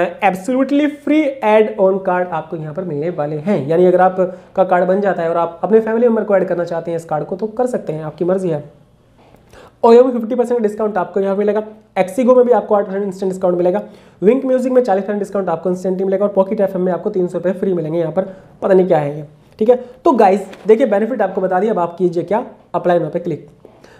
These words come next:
जब आप apply now पे click करेंगे guys, apply नाउ पे click करने के बाद में ये डेरा-, अ, डायरेक्ट-, directly redirect, पता है कहाँ पे click करेगा आपको? Directly बैंक ऑफ बड़ौदा की official website पे आपको करेगा।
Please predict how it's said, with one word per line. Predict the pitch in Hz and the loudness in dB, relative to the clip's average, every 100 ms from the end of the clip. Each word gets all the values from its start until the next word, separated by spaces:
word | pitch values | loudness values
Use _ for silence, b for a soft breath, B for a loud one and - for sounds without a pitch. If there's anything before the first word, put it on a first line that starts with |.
| B | B
जब | 220 | 2
आप | 285 330 | 4 2
apply | 277 285 | 4 6
now | 285 | 6
पे | 285 | 4
click | 262 285 302 | 2 0 0
करेंगे | 262 226 | 0 2
guys, | 220 226 226 - | 2 0 -2 -2
apply | 202 247 | 2 4
नाउ | |
पे | 240 | 2
click | 226 262 | 0 -2
करने | 262 214 | 2 2
के | 214 | 4
बाद | 196 196 | 4 2
में | |
ये | 202 214 | 2 4
डेरा-, | 185 185 202 | 4 4 4
अ, | 202 190 | 4 4
डायरेक्ट-, | 180 202 208 | 4 4 2
directly | 185 185 226 247 254 | 4 6 4 2 4
redirect, | 220 220 220 | 6 6 2
पता | 220 | 2
है | 254 | 4
कहाँ | 214 | 4
पे | 214 | 4
click | 214 214 | 2 4
करेगा | 202 196 | 2 4
आपको? | 175 - | 2 2
Directly | 202 175 175 208 | 2 4 4 2
बैंक | 175 175 185 | 2 0 0
ऑफ | |
बड़ौदा | 180 175 | 0 2
की | 175 | 2
official | 196 180 180 185 | 2 0 0 0
website | 156 147 165 | -2 -2 -2
पे | 165 | -2
आपको | - | -2
करेगा। | 175 160 160 | -2 -2 -2